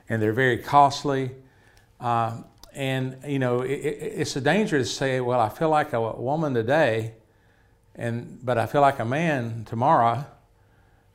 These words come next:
And, and then what am I supposed to do in living in the middle of all that? Title nine began to protect females and athle-, female athletes so that women would have equal, equal opportunity to compete.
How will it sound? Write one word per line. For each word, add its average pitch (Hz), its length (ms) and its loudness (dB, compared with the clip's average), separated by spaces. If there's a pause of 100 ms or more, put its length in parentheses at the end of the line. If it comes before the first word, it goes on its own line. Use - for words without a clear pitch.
And, 117 420 -6
and 120 300 -6
then 131 160 -2
what 135 120 4
am 131 100 0
I 117 100 0
supposed - 560 -4
to 123 60 -4
do 120 440 2
in 113 240 -4
living 120 300 -2
in 110 120 -4
the 107 60 -6
middle 110 560 -6
of 104 140 -8
all 95 220 -4
that? 85 340 -12 (1000)
Title 202 340 4
nine 147 380 0
began 123 460 -2
to 113 180 -6
protect 120 840 -4 (460)
females 123 640 -2 (580)
and 113 160 -4
athle-, 107 580 -6
female 120 380 -2
athletes 104 720 -4 (720)
so 127 300 0
that 117 120 -2
women 139 300 -2
would 123 100 -4
have 117 220 0
equal, 143 360 0
equal 135 300 0
opportunity 131 720 -2
to - 140 -16
compete. 107 520 -8